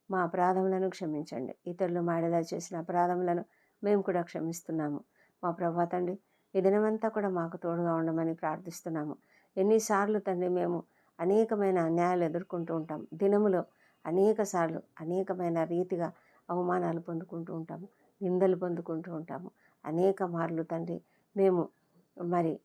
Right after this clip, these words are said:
అన్యాయానికి గురవుతూ ఉంటాం. అయితే ప్రతిసారి కూడా మేము వాళ్ళని క్షమించగలిగేలాగా మీరు దయ చూపించండి. ప్రభా, మాకు బదులుగా మీరు పని చే-, పగ తీర్చుకుంటారు,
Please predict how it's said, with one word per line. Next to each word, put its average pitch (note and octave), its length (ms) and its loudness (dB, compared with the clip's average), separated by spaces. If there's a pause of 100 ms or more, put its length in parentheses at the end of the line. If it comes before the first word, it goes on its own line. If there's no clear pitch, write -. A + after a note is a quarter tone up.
(140)
అన్యాయానికి F#3 560 4
గురవుతూ F3+ 580 -2
ఉంటాం. E3+ 320 -8 (160)
అయితే D#3+ 300 -10 (380)
ప్రతిసారి F3 460 -4
కూడా F3 200 -2
మేము E3+ 340 0
వాళ్ళని E3+ 320 -2
క్షమించగలిగేలాగా E3 1080 0 (420)
మీరు F#3 320 2 (320)
దయ F3+ 220 0
చూపించండి. E3 720 -6 (440)
ప్రభా, F#3 340 0 (240)
మాకు F3 300 -2
బదులుగా F#3+ 440 2 (400)
మీరు A3 340 4 (180)
పని E3 160 0
చే-, E3 220 -8 (140)
పగ E3+ 160 0
తీర్చుకుంటారు, E3+ 680 -6